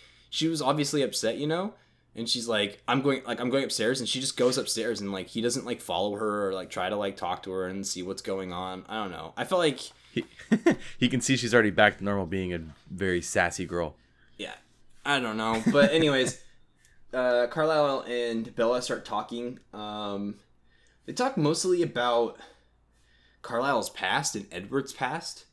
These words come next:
Speaker 1: We kind of get a little, um, a little taste, if you will, right,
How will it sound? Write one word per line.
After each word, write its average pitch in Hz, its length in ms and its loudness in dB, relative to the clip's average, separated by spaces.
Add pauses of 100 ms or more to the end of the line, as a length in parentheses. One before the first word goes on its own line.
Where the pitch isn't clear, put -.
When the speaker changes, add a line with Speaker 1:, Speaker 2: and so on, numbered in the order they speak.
(100)
Speaker 1:
We 120 120 -6
kind 156 200 -4
of 151 120 -2
get 139 360 -2
a 101 240 -6 (100)
little, 113 380 -2 (140)
um, 95 640 -8 (1080)
a - 40 -4
little 120 280 -6
taste, - 840 -2
if 107 120 -12
you 110 100 -4
will, 110 540 -2
right, 113 300 -12